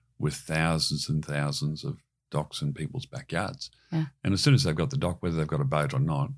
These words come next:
Speaker 1: there'll be to-, water toys, be it kayaking, jet skis, tinnies, you know, rite of passage when the young fellas, ten, eleven, twelve, you know, boys and girls are in tinnies.
Speaker 2: Yes.
Speaker 1: And that's their bicycle that they're running around.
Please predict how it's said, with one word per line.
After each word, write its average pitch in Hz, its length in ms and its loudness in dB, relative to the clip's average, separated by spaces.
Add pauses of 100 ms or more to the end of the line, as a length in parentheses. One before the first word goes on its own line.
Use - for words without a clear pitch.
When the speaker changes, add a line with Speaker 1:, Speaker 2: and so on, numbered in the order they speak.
(200)
Speaker 1:
there'll 85 140 -2
be 82 120 0
to-, 69 240 -2
water 85 240 0
toys, - 480 -4 (360)
be 76 160 0
it 69 160 0
kayaking, 78 800 -2 (600)
jet 73 220 0
skis, 73 640 -2
tinnies, 78 680 0
you 73 100 0
know, 73 140 0 (680)
rite 85 260 2
of 76 100 -4
passage - 580 -2 (380)
when 82 120 0
the 78 80 4
young 80 220 4
fellas, 82 420 0
ten, 80 260 -2
eleven, 82 380 2
twelve, 85 480 -2 (420)
you 90 80 0
know, 87 140 2 (800)
boys 107 280 6
and 92 120 6
girls 90 360 4
are 69 140 2
in 95 220 2
tinnies. 87 520 0 (160)
Speaker 2:
Yes. 139 240 -4
Speaker 1:
And 90 260 2
that's 92 280 0
their 85 200 0
bicycle 82 580 2
that 64 140 2
they're 85 140 0
running 80 280 2
around. 71 420 0